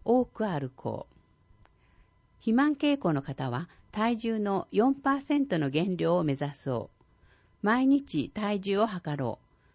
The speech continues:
う。毎食両手一杯の野菜を食べよう。ポールウォーキングをしている写真が載っています。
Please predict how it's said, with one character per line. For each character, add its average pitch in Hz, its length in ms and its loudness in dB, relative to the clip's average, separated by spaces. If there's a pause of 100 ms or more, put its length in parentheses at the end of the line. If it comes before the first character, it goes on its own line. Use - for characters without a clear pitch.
(200)
う。 - 40 -4
毎 247 200 2
食 220 580 -2
両 247 240 4
手 285 160 -4
一 285 100 2
杯 190 320 0
の 143 120 0
野 151 100 -2
菜 180 320 -6
を 226 60 -4
食 175 200 -8
べ 135 140 -4
よ 123 300 -8
う。 - 40 -20 (1200)
ポ 247 140 -2
ー 247 40 -2
ル 240 120 -2
ウ 233 40 -2
ォ 226 160 -2
ー - 20 -20
キ 170 160 -2
ン 147 80 0
グ 131 80 0
を 175 60 -2
し - 80 -14
て 151 140 -4
い 147 80 -4
る 135 100 -6
写 147 160 -8
真 156 220 -4
が 143 80 -2
載 131 100 -2
っ - 20 -4
て - 220 -10
い 139 100 -2
ま 104 120 -4
す。 - 240 -20